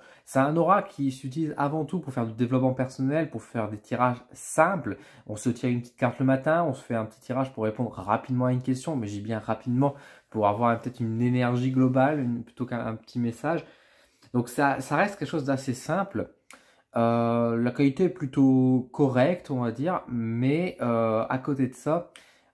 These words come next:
euh, le livret est, c'est vrai, extrêmement simpliste. C'est un livret qu'on va vite mettre de côté, qu'on va pas beaucoup s'en servir. Bon, l'idée de, de, d'associer avec des talismans, euh, les cartes, et cetera, pourquoi pas, je vois pas trop, euh, la connexion, mais bon, après, c'est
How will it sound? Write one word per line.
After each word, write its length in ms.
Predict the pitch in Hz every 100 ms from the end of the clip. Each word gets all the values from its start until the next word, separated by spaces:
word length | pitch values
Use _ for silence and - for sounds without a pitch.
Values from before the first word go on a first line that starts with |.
| -
euh, 400 | 110 110 110 110
le 140 | 123
livret 580 | 160 170 156 151 180 175
est, 60 | 120
c'est 140 | -
vrai, 260 | 135 - -
extrêmement 480 | - - - 127 120
simpliste. 520 | - 107 - 160 -
C'est 60 | 117
un 60 |
livret 340 | 110 113 120 131
qu'on 140 | 107
va 140 | 104
vite 260 | 107 135 -
mettre 180 | 117 110
de 80 | 113
côté, 380 | 120 110 143
qu'on 140 | 135 107
va 60 |
pas 120 | - 131
beaucoup 240 | 131 135
s'en 120 | 131
servir. 400 | - 110 104 151 - - -
Bon, 160 | 113 117
l'idée 460 | 127 147 165 175
de, 260 | 143 127 123
de, 160 | 123
d'associer 460 | 123 127 135 127 147
avec 120 | 127
des 140 | 120 117
talismans, 640 | 123 120 - 135 143 127
euh, 120 | 117 110
les 180 | 117
cartes, 280 | 120 139 131
et 40 | 120
cetera, 460 | - 127 135 131 - _ _ _
pourquoi 380 | - 127 143 135
pas, 180 | 151 175
je 80 | 131
vois 160 | 120
pas 140 | 143 135
trop, 680 | - 147 147 131 117 110
euh, 160 | 107 110
la 140 | 110 110
connexion, 500 | 127 120 113 - 160
mais 120 | 107
bon, 240 | 104 98
après, 240 | 95 - 127
c'est 140 | -